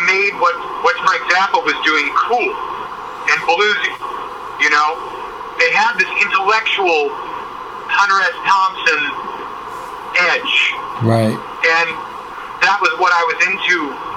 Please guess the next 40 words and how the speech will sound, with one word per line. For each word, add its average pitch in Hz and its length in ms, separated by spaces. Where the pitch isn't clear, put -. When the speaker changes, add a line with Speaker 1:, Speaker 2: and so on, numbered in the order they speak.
Speaker 1:
also. 180 360
I 151 100
was 156 120
into 180 240
Mad 175 240
Magazine. - 560
I 143 100
was 139 80
into 175 240
Hunter 185 300
S. - 80
Thompson 180 480
and - 60
Kurt 185 260
Vonnegut 160 480
just - 240
as - 160
much - 480
as - 80
I 156 160
was 165 160
into 156 240
Muddy - 240
Waters 180 460
and - 80
Chuck 170 240
Berry 165 340
and - 160
Little 440 160
Richard - 460
and - 420
Duke - 240
Ellington 147 480
and - 80
Count 160 240
Basie 180 400
when - 160
I 160 80
was - 80
twelve. 220 300